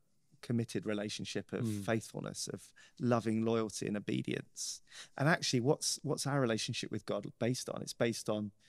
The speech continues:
Speaker 1: our rescue, on God's grace to us. But it comes with a, "Look, if you're gonna, then be, be faithful,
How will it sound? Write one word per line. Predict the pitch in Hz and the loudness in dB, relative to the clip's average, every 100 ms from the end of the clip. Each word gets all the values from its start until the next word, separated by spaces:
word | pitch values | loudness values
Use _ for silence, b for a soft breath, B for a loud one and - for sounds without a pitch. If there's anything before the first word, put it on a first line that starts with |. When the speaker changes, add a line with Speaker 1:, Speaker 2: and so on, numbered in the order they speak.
| b b - | b b -10
Speaker 1:
our | 120 131 | 0 2
rescue, | 117 107 - - 65 95 - _ _ _ | 2 0 -4 -2 -2 -2 -8 _ _ _
on | - 101 | -6 -4
God's | - 120 107 | 2 2 2
grace | 117 110 - | 0 0 -2
to | - - | -4 -4
us. | 95 - - - - _ _ | -6 -8 -10 -12 -16 _ _
But | 131 | -2
it | - | -2
comes | - 160 147 113 - | 4 6 6 4 2
with | 117 | 0
a, | 113 110 110 - - - | 0 0 -2 -6 -20 2
"Look, | 160 - - - | 2 2 -2 -16
if | - | -6
you're | 120 180 | 6 8
gonna, | 113 143 180 _ _ _ _ | 8 6 4 _ _ _ _
then | 117 135 131 131 123 - - - _ _ _ _ _ _ _ _ | 8 10 12 10 6 -2 -16 -16 _ _ _ _ _ _ _ _
be, | - 127 - | 4 4 4
be | - 131 | 2 4
faithful, | - 139 135 - - | 6 4 4 -4 -12